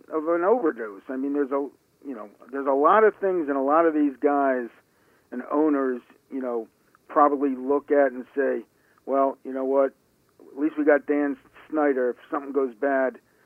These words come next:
we'll just tell them, 'Hey, look over there. Look at Snyder. I'm not as bad as that.'" And he, he may be, you know,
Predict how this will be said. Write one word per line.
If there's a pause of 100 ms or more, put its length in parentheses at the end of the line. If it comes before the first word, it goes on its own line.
(180)
we'll
just
tell
them,
'Hey,
look
over
there.
Look
at (100)
Snyder.
I'm
not
as
bad
as
that.'" (100)
And (720)
he,
he
may
be, (160)
you
know,